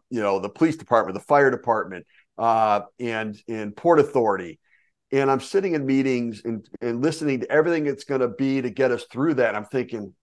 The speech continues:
"What are we doing? Like, should we be coming back right now or not?" And the day of the game, um, you know, I was having to have a meeting with our players about an evacuation plan that if something were to happen during the game,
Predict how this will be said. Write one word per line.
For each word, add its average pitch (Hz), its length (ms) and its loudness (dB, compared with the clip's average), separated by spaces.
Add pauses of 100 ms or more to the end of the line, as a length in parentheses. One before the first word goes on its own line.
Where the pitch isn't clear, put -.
(260)
"What 143 140 -8
are 220 40 -8
we 147 120 -6
doing? 110 460 -4
Like, 104 160 -10
should 202 280 -6
we 220 120 -4
be 131 120 -6
coming 131 280 -4
back 127 320 -4
right 98 200 -2
now 101 220 2
or 85 100 -2
not?" 92 380 0 (560)
And 127 500 0 (440)
the 127 120 0
day 165 320 6
of 175 140 2
the 123 80 -4
game, 117 640 -2 (360)
um, 101 460 2 (240)
you 131 100 -2
know, 120 180 4
I 147 220 4
was 165 220 -2
having 143 280 0
to 127 100 -2
have 127 220 2
a 113 80 -2
meeting 135 480 -2
with 117 160 -2
our 110 160 -2
players 120 720 2
about 120 380 2
an 113 140 -4
evacuation 131 920 -2
plan 98 400 -6
that 110 120 -6
if 110 80 -4
something 160 340 -6
were 131 140 0
to 117 80 -2
happen 127 420 -4
during 117 260 -2
the 101 100 -6
game, 117 500 -4